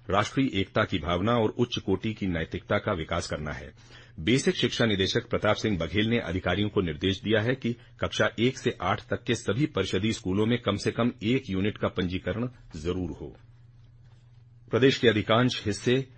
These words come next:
हीट वेव की चपेट में हैं। वहीं मौसम विभाग ने बांदा, चित्रकूट, जालौन, हमीरपुर, महोबा, झांसी, ललितपुर, कौशाम्बी,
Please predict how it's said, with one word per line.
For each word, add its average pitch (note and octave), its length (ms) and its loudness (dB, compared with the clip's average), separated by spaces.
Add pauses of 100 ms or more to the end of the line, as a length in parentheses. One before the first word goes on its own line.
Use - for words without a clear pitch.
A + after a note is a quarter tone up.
(140)
हीट C3+ 300 0
वेव G2 240 2
की G2+ 80 -2
चपेट E2+ 420 -4
में G2+ 80 2
हैं। B2 220 0 (460)
वहीं A2+ 180 2
मौसम G#2 340 2
विभाग G#2 300 2
ने B2+ 140 2
बांदा, F#2+ 400 0
चित्रकूट, A2+ 540 -2
जालौन, F2+ 600 -2 (200)
हमीरपुर, A2+ 680 0 (120)
महोबा, A2 440 2
झांसी, G2 520 -2
ललितपुर, G#2 640 0
कौशाम्बी, F#2 640 -2